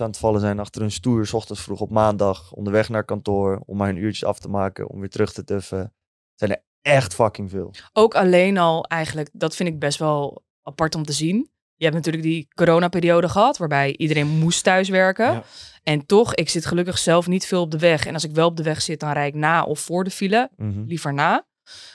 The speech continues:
Speaker 2: Ehm, maar er staat gewoon elke dag file. <laughs>
Speaker 1: Ja.
Speaker 2: Dat je denkt van,
Speaker 3: Het
Speaker 2: hebben we
Speaker 3: is,
Speaker 2: dan
Speaker 3: eh,
Speaker 2: niks geleerd? <laughs>
Speaker 3: Ja, ja, ja. Maar ook gewoon, kijk, eh, jouw vriendin zei het ook heel goed. Jouw vriendin moet elke dag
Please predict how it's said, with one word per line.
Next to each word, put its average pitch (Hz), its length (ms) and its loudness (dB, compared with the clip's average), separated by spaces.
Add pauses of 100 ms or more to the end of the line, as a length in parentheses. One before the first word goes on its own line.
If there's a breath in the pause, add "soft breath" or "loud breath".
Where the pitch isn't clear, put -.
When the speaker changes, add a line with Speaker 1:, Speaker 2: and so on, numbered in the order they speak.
(120)
Speaker 2:
Ehm, 165 480 2
maar 160 140 0
er 170 60 2
staat 180 220 2
gewoon 170 180 -2
elke 226 400 2
dag 208 260 4
file. 226 340 4 (140)
<laughs> - 520 2
Speaker 1:
Ja. 120 120 8
Speaker 2:
Dat - 100 4
je 226 100 8
denkt 220 240 4
van, 226 100 2
Speaker 3:
Het 220 100 4
Speaker 2:
hebben 156 200 4
we - 60 8
Speaker 3:
is, 220 60 6
Speaker 2:
dan 226 120 8
Speaker 3:
eh, 214 100 8
Speaker 2:
niks 320 320 6
geleerd? 247 800 6
<laughs> - 40 4
Speaker 3:
Ja, 143 300 6
ja, 143 220 2
ja. 151 340 -4
Maar 170 140 6
ook 185 160 8
gewoon, 160 380 4
kijk, 135 260 2
eh, - 480 -2
jouw 127 120 4
vriendin 127 360 0
zei 117 140 2
het 113 120 2
ook 135 160 2
heel 113 200 -2
goed. - 340 -12 (460 loud breath)
Jouw - 200 -6
vriendin 120 280 2
moet 117 140 -2
elke 120 240 2
dag 123 120 6